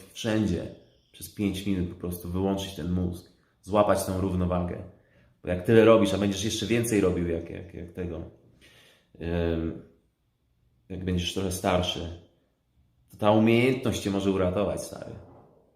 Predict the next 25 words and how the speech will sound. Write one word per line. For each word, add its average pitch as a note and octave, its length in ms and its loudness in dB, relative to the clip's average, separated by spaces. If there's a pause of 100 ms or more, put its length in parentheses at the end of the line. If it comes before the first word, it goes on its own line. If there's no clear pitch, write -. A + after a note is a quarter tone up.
(1200)
Em, F2+ 540 4
jeśli A2 160 2
chodzi B2+ 200 6
o A#2+ 80 6
życie C#3 300 4
towarzyskie, A2 800 4 (1000)
no A2+ 100 -2
ja B2 240 8
jako A#2+ 260 4
en-, A#2 180 -2
introwertyk A#2+ 640 2
zawsze G#2+ 260 0
miałem G2+ 440 2 (200)
łatwo F#2 580 2 (180)
z F2 140 -10
odmawianiem F#2+ 920 2
jakichś - 320 -10
tam F2 220 -8
wyjść - 760 2 (380)
na E2+ 60 -14
kolację G#2 600 4
czy F#2 140 -6
do F2 80 -2
klubu, G#2+ 720 0 (920)
bo F#2 460 -4